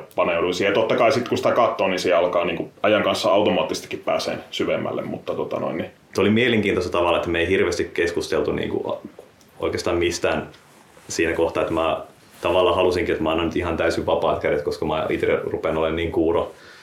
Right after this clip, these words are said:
Speaker 2: sille, sille projektille. Ja sit kun kuulin, mitä sä olit tehnyt sille, niin ei mulla ollut siihen oikeastaan mitään lisättävää. Että kyllä, meillä oli ehkä semmonen, aika hyvin löydettiin semmonen yhteinen näkemys sekä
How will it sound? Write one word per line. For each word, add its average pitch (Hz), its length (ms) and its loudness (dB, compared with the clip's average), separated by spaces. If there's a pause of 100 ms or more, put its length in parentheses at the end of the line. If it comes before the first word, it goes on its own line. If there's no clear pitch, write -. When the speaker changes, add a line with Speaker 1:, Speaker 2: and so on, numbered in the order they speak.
(640)
Speaker 2:
sille, 73 280 -2 (100)
sille 87 180 0
projektille. 76 720 0 (380)
Ja 78 60 -6
sit 78 140 -6
kun 82 160 -4
kuulin, 80 280 0
mitä 78 180 -2
sä 80 100 -4
olit 78 140 -4
tehnyt 82 300 0
sille, 76 240 -2
niin 76 160 0
ei 76 60 0
mulla 76 240 0
ollut 76 140 0
siihen 71 280 -2
oikeastaan 76 420 -2
mitään 73 300 -4
lisättävää. 76 600 -4
Että - 240 -10 (440)
kyllä, - 280 -4
meillä 101 200 0
oli 113 100 4
ehkä 110 140 0
semmonen, 107 320 0
aika 92 200 0
hyvin 104 240 2
löydettiin 92 380 2
semmonen 85 240 -2
yhteinen 82 320 -2
näkemys 78 400 -2
sekä 76 280 -2